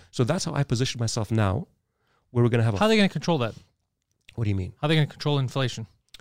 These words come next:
Speaker 1: How do they control it? There's only one way to
Speaker 2: No,
Speaker 1: control
Speaker 2: no, right
Speaker 1: inflation.
Speaker 2: now, like, moving forward, this thing's gonna
Speaker 1: Well,
Speaker 2: be
Speaker 1: because
Speaker 2: transitory.
Speaker 1: it's not really inflation that was pushing up these prices, okay? Because inflation was two, three percent,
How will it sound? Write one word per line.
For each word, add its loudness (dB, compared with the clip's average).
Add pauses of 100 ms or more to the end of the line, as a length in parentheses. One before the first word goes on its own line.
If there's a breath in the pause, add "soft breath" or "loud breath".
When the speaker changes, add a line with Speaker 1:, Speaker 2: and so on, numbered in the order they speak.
(300 soft breath)
Speaker 1:
How 2
do 0
they 0
control 0
it? -4
There's -2
only 0
one -2
way -2
to -8
Speaker 2:
No, 4
Speaker 1:
control 6
Speaker 2:
no, 6
right 6
Speaker 1:
inflation. 4
Speaker 2:
now, 2
like, 0
moving 4
forward, 2
this -6
thing's -2
gonna 2
Speaker 1:
Well, 2
Speaker 2:
be 0
Speaker 1:
because 2
Speaker 2:
transitory. -8
Speaker 1:
it's -10
not -4
really -4
inflation -2
that -2
was -4
pushing -6
up -6
these -10
prices, -6 (340)
okay? -4 (220 soft breath)
Because 0
inflation -2
was -4
two, -6
three -4
percent, -6